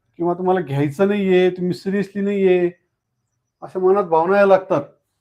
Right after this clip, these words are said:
त्यासाठी आपण सगळ्यांनी रेग्युलर राहिलं पाहिजे, गायब, मधामधात गायब व्हायला नाही पाहिजे आणि सगळ्या गोष्टी शिकून घेत जा. मी प्रत्येक दिवशी एका घंट्यात मी पाच, पाच, सहा, सहा प्रकारची उदाहरणं घेतो. मग प्रत्येक उदाहरणं समजून घेणं गरजेचं आहे.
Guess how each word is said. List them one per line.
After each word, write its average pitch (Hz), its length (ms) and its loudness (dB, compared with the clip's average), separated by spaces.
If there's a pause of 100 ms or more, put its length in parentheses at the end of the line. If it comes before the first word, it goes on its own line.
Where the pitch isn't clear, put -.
(440)
त्यासाठी 180 340 2
आपण 196 340 4
सगळ्यांनी 190 400 -2
रेग्युलर 196 360 0
राहिलं 202 260 4
पाहिजे, 170 380 2 (260)
गायब, 170 280 0
मधामधात 190 480 -2
गायब 185 280 6
व्हायला 170 220 -2
नाही 202 120 0
पाहिजे 185 280 2 (760)
आणि 135 100 -14
सगळ्या 175 260 0
गोष्टी 196 300 -4
शिकून 208 340 -8
घेत 185 160 2
जा. 170 220 4 (640)
मी 151 60 -12 (120)
प्रत्येक 180 460 -2
दिवशी 190 480 -6
एका 196 180 -4
घंट्यात 185 640 -2
मी 208 460 -2 (380)
पाच, 175 240 -2
पाच, 196 320 -2
सहा, 185 160 2
सहा 196 180 -2
प्रकारची 196 520 -4
उदाहरणं 190 360 0
घेतो. 160 340 -2 (880)
मग 143 80 -18
प्रत्येक 190 420 -4
उदाहरणं 196 360 4
समजून 196 380 -2
घेणं 190 240 4
गरजेचं 190 360 2
आहे. 156 140 2